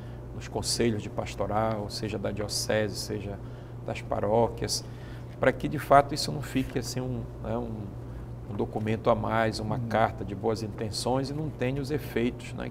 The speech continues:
Speaker 1: que na verdade se espera, né,
Speaker 2: A
Speaker 1: de um
Speaker 2: metodologia
Speaker 1: evento como
Speaker 2: será essa,
Speaker 1: esse.
Speaker 2: quer dizer, todo mundo reproduzir isso na, na,
Speaker 1: Isso.
Speaker 2: nos seus, nas suas dioceses, arquidioceses, eh, para que as paróquias possam colocar como um problema, né?
Speaker 1: Exato.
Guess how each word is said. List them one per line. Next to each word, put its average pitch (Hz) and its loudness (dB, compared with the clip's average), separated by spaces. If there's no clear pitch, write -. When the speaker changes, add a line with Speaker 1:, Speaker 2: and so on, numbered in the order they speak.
Speaker 1:
que 123 -2
na 110 4
verdade 107 2
se - -6
espera, 107 0
né, 104 -6
Speaker 2:
A - -2
Speaker 1:
de 113 2
um 120 4
Speaker 2:
metodologia 135 8
Speaker 1:
evento 135 4
como 147 6
Speaker 2:
será 156 8
essa, 107 10
Speaker 1:
esse. - 0
Speaker 2:
quer 104 0
dizer, 104 2
todo 120 4
mundo 127 4
reproduzir 120 8
isso 143 4
na, 127 6
na, 107 4
Speaker 1:
Isso. 110 4
Speaker 2:
nos 110 2
seus, 117 4
nas 107 0
suas 117 2
dioceses, 110 6
arquidioceses, 110 4
eh, 101 4
para 113 6
que - 4
as 110 4
paróquias 120 8
possam 131 6
colocar 135 6
como 156 4
um 175 8
problema, 98 4
né? 117 0
Speaker 1:
Exato. 95 -6